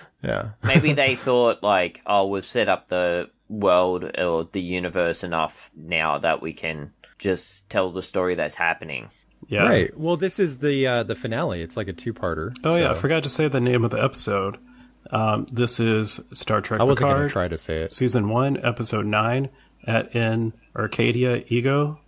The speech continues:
Speaker 3: Part one. And I looked up what that At In Arcadia Ego means,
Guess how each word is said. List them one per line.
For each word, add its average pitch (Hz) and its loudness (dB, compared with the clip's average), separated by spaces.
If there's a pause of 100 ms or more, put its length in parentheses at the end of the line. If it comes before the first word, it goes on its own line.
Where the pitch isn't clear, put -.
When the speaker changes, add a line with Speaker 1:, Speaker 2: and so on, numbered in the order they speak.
Speaker 3:
Part 101 0
one. 135 2 (460)
And 117 0
I 120 0
looked 143 2
up 139 -2
what 123 0
that 107 0
At 117 0
In 110 2
Arcadia 107 0
Ego 110 0
means, 110 -4